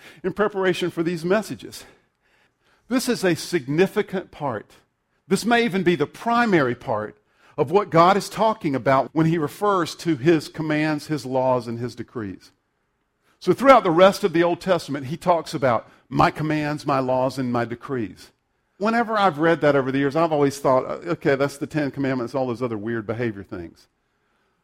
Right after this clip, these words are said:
I think the primary thing that he's talking about is how it is that they worship him and give themselves to him. He spent elaborate time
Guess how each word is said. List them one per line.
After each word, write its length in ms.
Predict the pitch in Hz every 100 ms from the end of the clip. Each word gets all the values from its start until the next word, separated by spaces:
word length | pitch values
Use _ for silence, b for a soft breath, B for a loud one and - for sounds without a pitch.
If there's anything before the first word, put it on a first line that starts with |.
| _ _
I 120 | 226
think 180 | 277 269
the 80 | 165
primary 640 | - 208 220 254 226 170
thing 260 | 135 160 143
that 100 | 127
he's 200 | 135 127
talking 380 | 175 185 - 120
about 340 | 104 113 117 -
is 260 | 131 127 _ _ _ _
how 300 | - 202 233
it 80 | 240
is 180 | 214 -
that 160 | 180 -
they 140 | 156
worship 540 | 123 156 185 - 139
him 260 | 131 127 120 -
and 200 | 135 117
give 280 | 165 175
themselves 580 | 143 120 - 127 101 92
to 100 | -
him. 300 | 104 98 78 _ _ _ _ _ _ _
He 120 | 233
spent 400 | 254 - 220 214 -
elaborate 880 | 170 156 175 233 262 190 180 143 -
time 600 | 170 196 160 107 92 117